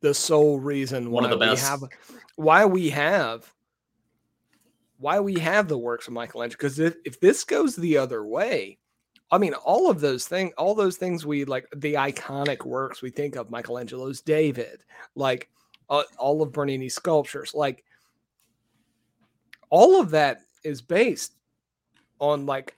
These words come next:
Speaker 1: iconography being allowed in
Speaker 2: Yeah.
Speaker 1: the church. If that doesn't exist, those things don't exist.
Speaker 2: Well, and if those things don't exist too,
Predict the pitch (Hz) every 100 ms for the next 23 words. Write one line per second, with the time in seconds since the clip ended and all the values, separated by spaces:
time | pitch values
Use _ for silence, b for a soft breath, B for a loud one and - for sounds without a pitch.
0 | 147 156 160 143 151 151 139 143 127 120
1 | _ 156 143 139 123 113 113 113 143 156
2 | 131 131 110 - 180 233 - 131 127 156
3 | 208 359 320 185 139 110 151 220 147 -
4 | - B B 160 202 320 - 185 226 262
5 | 123 123 104 - 120 - - - 151 170
6 | 151 143 139 151 190 190 151 123 127 117
7 | 110 113 - - 175 151 110 104